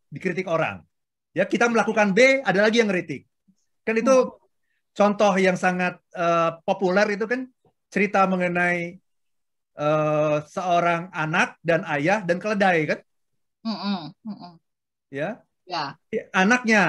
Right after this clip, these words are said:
Speaker 1: eh, ayah, anak, keledai pergi ke pasar. Ya. Kemudian anak duduk di atas keledai, ya kan? Ayahnya menuntun keledai. Ketemu orang kemudian dibilang, "Ini ayah nggak sayang anak <laughs> nih," gitu kan?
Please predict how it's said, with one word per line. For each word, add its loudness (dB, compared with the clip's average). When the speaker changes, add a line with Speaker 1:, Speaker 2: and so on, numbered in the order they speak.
Speaker 1:
eh, -2
ayah, 4
anak, 2
keledai 2
pergi -2
ke -12
pasar. -2
Ya. -8
Kemudian 2
anak 2
duduk 4
di 0
atas -2
keledai, 2
ya 0
kan? 0
Ayahnya 2
menuntun 0
keledai. -2
Ketemu -4
orang 2
kemudian 2
dibilang, -2
"Ini -4
ayah 2
nggak -2
sayang 2
anak 2
<laughs> -4
nih," -4
gitu -8
kan? -6